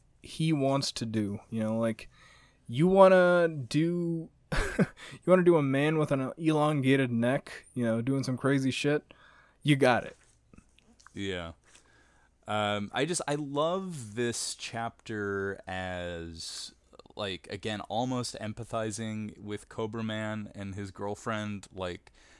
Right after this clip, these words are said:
Speaker 2: they really are just these losers who have tried to, like, eke out some type of meaning by going to Shocker. It,
Speaker 1: Yeah.
Speaker 2: th-, them getting, like, screamed at and then, like,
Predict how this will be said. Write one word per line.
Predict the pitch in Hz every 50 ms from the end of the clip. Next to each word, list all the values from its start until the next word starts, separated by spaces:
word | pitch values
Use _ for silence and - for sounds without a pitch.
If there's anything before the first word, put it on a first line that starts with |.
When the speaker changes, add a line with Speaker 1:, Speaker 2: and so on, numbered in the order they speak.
| _ -
Speaker 2:
they | 127 135
really | 127 117 123 143 156 151 135 123
are | - 95 101 104 107
just | 101 104 101 - -
these | 98 95 90 85
losers | 90 90 92 95 101 101 104 101 90 95 90 87 87 85 -
who | - 95
have | 87 -
tried | - - - 101 98 95 95 95
to, | 85 87
like, | 85 85 85 87 87 85 _ - - _ - - - - - -
eke | 123 110 107 -
out | 101 92 92 92 90 - -
some | - - - - 117 107 104 101 98 92
type | - - 101 95 92 - 98
of | 92 87 85 90 -
meaning | 95 95 92 92 98 98 98 92 90 87 87
by | 82 - 92
going | 85 - 92 90 90 87
to | 85 82
Shocker. | - - 95 78 80 - - 85 85 85 82 _ _ _ _ _ _ _ _ _ _ _ _ _ _ _ _ _ _ _ _ _ _ _ _ _ _ _ _ _ _ -
It, | - 92 98 95 107
Speaker 1:
Yeah. | 107 98 101 - - 104 107
Speaker 2:
th-, | 117 117 -
them | 110 107 120 120 117 113 110 107 104 - - - 113
getting, | 104 113 104 107 101 98 92
like, | 92 90 90 85 _ - -
screamed | - - - - - - 127 127 120 113 113 110 98
at | 107 101 98 101 98 92 95 95 -
and | - 95 92 90
then, | 92 87 87 85 85
like, | 85 85 82 82 80 -